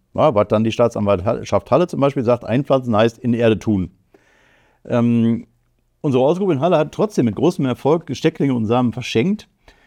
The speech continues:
Ähm, die haben allerdings die Stecklinge eben nicht in,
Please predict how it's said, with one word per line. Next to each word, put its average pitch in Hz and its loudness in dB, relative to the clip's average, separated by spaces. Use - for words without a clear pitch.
Ähm, 127 -4
die 120 6
haben 170 0
allerdings 131 -2
die 127 -6
Stecklinge 127 -2
eben 110 0
nicht 165 -4
in, 113 -2